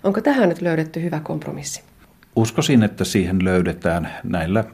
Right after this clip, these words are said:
Speaker 2: resursseilla, mitä meille valtion taholta annetaan, niin semmoinen sopiva tasapaino. Kyllähän tästä paljon käytiin keskustelua. Ja ehkä sitä keskustelusta unohtui kuitenkin se, että eihän opettamisen vastuu siirry pois opettajilta.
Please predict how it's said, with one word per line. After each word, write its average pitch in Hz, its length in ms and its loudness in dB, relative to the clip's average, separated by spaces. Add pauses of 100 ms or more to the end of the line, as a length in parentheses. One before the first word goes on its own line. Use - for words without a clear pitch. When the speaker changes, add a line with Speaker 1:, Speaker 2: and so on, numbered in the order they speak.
(100)
Speaker 2:
resursseilla, 95 680 0
mitä 90 280 0
meille 87 340 -2 (840)
valtion 90 380 2
taholta 87 420 0
annetaan, 87 540 0
niin 85 100 -4
semmoinen 82 320 -4
sopiva 85 380 -2
tasapaino. 80 680 -2 (1200)
Kyllähän 107 260 4
tästä 117 220 0
paljon 123 380 2
käytiin 92 460 0
keskustelua. 78 800 -8 (640)
Ja 87 220 0
ehkä 98 220 -4
sitä 104 140 0
keskustelusta 98 720 0
unohtui 92 460 0
kuitenkin 92 540 0
se, 95 220 2
että 87 220 -4
eihän 90 400 -2
opettamisen 85 920 -2
vastuu 92 500 0
siirry 87 420 -2 (100)
pois 82 300 -2
opettajilta. - 720 -8